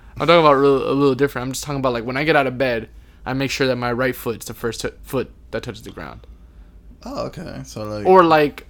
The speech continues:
Speaker 1: if I put on cl-, shoes and socks, I always start with my right foot because I try to force myself mentally to start right and have, like, an open mind to the day. But not necessarily, like, I don't need to do that.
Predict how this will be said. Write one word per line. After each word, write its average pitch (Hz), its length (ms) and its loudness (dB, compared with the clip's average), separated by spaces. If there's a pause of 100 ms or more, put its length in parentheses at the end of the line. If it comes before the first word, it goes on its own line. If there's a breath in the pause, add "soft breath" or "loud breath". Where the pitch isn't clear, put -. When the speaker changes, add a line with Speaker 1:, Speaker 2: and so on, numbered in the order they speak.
Speaker 1:
if 147 100 -4
I 147 60 8
put 185 180 0
on 143 140 -2
cl-, - 100 -16
shoes 170 320 0
and 147 100 -6
socks, 165 420 -2
I - 80 -10
always 139 200 0
start 139 260 -2
with 123 80 -6
my 110 100 -10
right 131 200 -4
foot 123 320 -8 (380 soft breath)
because 151 200 -4
I 143 60 4
try 165 200 -2
to 151 80 2
force 165 280 0
myself 135 320 -4
mentally 120 560 -8 (420 soft breath)
to 139 120 -2
start 131 360 0
right 123 460 -6
and 117 140 -14
have, 120 260 -6
like, 120 180 -8
an 110 160 -10
open 131 260 -4
mind 117 240 -8
to 113 60 -16
the 110 80 -16
day. 113 340 -10 (600 soft breath)
But 160 160 -2
not 190 220 4
necessarily, 180 400 2
like, 139 80 0
I 160 40 6
don't 151 220 4
need 226 160 0
to 170 80 -6
do 113 180 -10
that. 120 320 -6